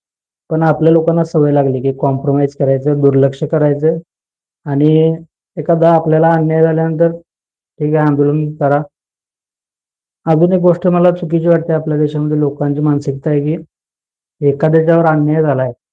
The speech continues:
तर त्या अन्यायाविरुद्ध लढा उठवतात, ही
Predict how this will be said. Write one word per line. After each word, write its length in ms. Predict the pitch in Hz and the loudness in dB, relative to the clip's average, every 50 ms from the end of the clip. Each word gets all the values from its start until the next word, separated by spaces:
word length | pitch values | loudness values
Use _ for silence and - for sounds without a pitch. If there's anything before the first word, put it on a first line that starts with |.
| _ _ _ _ _ _ _ _ - | _ _ _ _ _ _ _ _ -12
तर 120 | 151 139 151 | -10 -10 -6
त्या 200 | 143 165 165 170 | -2 0 2 2
अन्यायाविरुद्ध 640 | 165 160 156 160 165 170 170 170 165 170 165 156 160 170 175 175 175 175 180 175 175 - _ _ _ _ _ _ _ _ _ _ _ _ - | 2 2 2 2 2 2 2 2 0 0 -2 -2 2 4 4 4 4 4 0 -2 -6 -12 _ _ _ _ _ _ _ _ _ _ _ _ -10
लढा 260 | 147 143 143 143 156 | -8 -6 -2 0 2
उठवतात, 440 | 165 160 160 160 170 160 156 170 165 156 - 156 | 2 2 0 2 2 2 2 2 0 -2 -4 -4
ही 140 | 160 165 | -2 -2